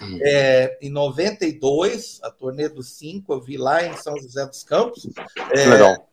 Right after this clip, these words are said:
Speaker 2: durante a universidade, e ele abria,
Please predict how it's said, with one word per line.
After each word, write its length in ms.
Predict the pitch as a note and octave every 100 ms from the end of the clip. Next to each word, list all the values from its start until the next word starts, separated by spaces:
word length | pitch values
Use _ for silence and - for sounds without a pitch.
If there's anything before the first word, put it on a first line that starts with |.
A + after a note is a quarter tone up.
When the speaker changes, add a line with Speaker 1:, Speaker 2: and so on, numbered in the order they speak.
| - -
Speaker 2:
durante 420 | B2 C3 C3 C3
a 320 | B2 A#2 C3
universidade, 880 | C3 B2+ C3+ - - C3+ E3+ E3 -
e 120 | E3+
ele 600 | F3 G3 A3 G#3+ F#3 - - _ _
abria, 880 | D#3+ F3+ B2+ F3+ G#3+ B3 D#3+ G#2+ F#2+